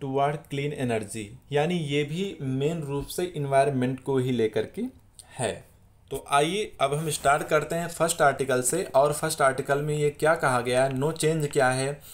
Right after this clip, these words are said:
और एफ़ ए टी एफ़ क्या, का काम क्या है, वो सारी चीज़ें इस आर्टिकल में आपको पढ़ने को मिल जाएंगी। तो आइए स्टार्ट करते हैं। आ, वो क्या, आप लोग अपने सामने खोल के रख लीजिएगा, जिससे कि आपको आसानी से पढ़ने में कोई भी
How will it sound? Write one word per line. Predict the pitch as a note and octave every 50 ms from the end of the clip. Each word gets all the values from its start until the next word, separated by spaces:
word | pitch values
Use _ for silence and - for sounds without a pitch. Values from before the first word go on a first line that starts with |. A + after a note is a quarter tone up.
| - - - - -
और | B2+ C3 C3+ C3+ C3+ C#3 C#3 - - - - - - B2+
एफ़ | B2+ C#3 C3+ - D3+
ए | C#3+
टी | C#3 - D3 C#3+
एफ़ | D#3+ D#3+ E3 -
क्या, | - C#3+ C#3 C3 C3+ C3
का | C3 - - - C3 B2+
काम | - B2+ C3+ D3+ E3 E3
क्या | - D3 C#3 C3+
है, | D3 F3 F#3+
वो | - - C#3+
सारी | C#3 - C#3 C#3 C#3+
चीज़ें | C#3 - C3+ C3 D3+ F3
इस | F#3 F#3 -
आर्टिकल | C3+ B2 B2 C3 B2+ C#3 C3 B2+
में | B2+ A#2+
आपको | A#2+ A#2 - - E3
पढ़ने | D#3+ - B2+ A2+ A#2 B2 B2+
को | - G#3 A3 A3 - - - - -
मिल | B2+ A#2+ A2
जाएंगी। | G2+ G#2 G2 G2+ G#2 G#2 G#2 A2 - - - - _ _ - - - - - -
तो | - D3+
आइए | D#3 E3+ G3 G#3
स्टार्ट | F#3+ - - C#3 D3 D3+ -
करते | - - - - F3+
हैं। | F3 F3+ G3 A3 - - - - - - - - - - -
आ, | C#3 C#3 C#3+
वो | C#3 C#3 C3 C3
क्या, | - D3+ D#3 D#3 D3 D3
आप | D3+ D3
लोग | D#3 D#3 D3+ D3
अपने | D3 - D#3+ D3+
सामने | C#3+ D3 C#3+ C#3+ D3+ D3
खोल | C#3+ - C#3+ C#3+ C3+
के | C3+ D3
रख | B2+ C3 C3 -
लीजिएगा, | D3 D3 D3 E3 E3 D#3+ F3 E3+
जिससे | C#3+ C3 B2+ - - C#3+ C#3
कि | C#3+ C#3+
आपको | C3+ C3 B2+ - - D3
आसानी | C3+ C3 C3 C3 B2 C3 C3+
से | C3 - C#3+
पढ़ने | - B2 A#2+ B2 C3 C3
में | C3+ C3+
कोई | C3 C3+ C3 C3+ C3+
भी | B2+ C3+ C#3